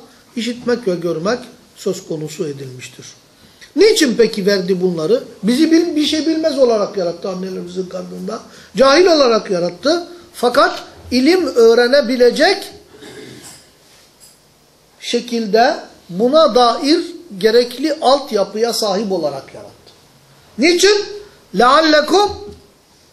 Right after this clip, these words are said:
teşkurun. Şükretmeniz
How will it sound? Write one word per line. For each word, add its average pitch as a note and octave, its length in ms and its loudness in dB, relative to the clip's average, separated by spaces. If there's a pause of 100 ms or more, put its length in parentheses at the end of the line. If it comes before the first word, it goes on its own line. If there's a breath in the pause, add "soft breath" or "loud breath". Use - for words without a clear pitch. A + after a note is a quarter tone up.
(160)
teşkurun. F3+ 880 -4 (1700)
Şükretmeniz F3 1120 -8